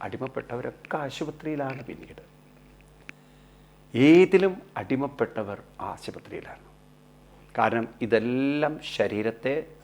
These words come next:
ദുർബലപ്പെടുത്തും, അതിലൂടെ മനസ്സും അവശ്യമാണ്. അപ്പം അതുകൊണ്ട് നമുക്ക്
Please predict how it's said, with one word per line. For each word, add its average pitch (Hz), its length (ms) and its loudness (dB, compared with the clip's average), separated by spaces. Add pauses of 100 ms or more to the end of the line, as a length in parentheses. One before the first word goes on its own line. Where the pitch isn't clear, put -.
(200)
ദുർബലപ്പെടുത്തും, 127 800 0 (340)
അതിലൂടെ 107 320 0 (100)
മനസ്സും 107 400 -8 (320)
അവശ്യമാണ്. - 440 -18 (2000)
അപ്പം - 160 -8
അതുകൊണ്ട് 160 340 2
നമുക്ക് 143 200 -2